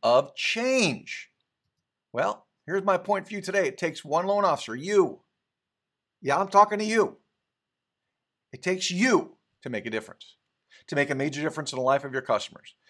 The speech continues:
in the life of their family, in the life of the community. I-, it's amazing what the impact is we can have. I wanna keep reminding you of this to help encourage you, to help you understand that there's massive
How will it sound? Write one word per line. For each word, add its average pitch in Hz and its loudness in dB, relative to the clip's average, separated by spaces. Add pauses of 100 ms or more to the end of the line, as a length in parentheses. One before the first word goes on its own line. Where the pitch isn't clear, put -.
(160)
in 127 -14
the 120 -4
life 143 6
of 135 -12
their 151 -2
family, 104 -6 (380)
in 131 -8
the 123 -4
life 156 6
of 151 -8
the 165 -2
community. 117 -8 (460)
I-, - -4
it's 175 0
amazing 190 2
what 185 4
the 170 -10
impact 165 -2
is 147 -4
we 156 -8
can 139 -10
have. 160 4
I - -2
wanna 147 -2
keep 151 -8
reminding 147 2
you 226 2
of 196 0
this 226 0 (320)
to 143 -6
help 170 8
encourage 190 4
you, 233 -2 (200)
to 165 4
help 170 8
you 165 -8
understand 208 4
that 127 6 (300)
there's 175 2 (400)
massive 165 4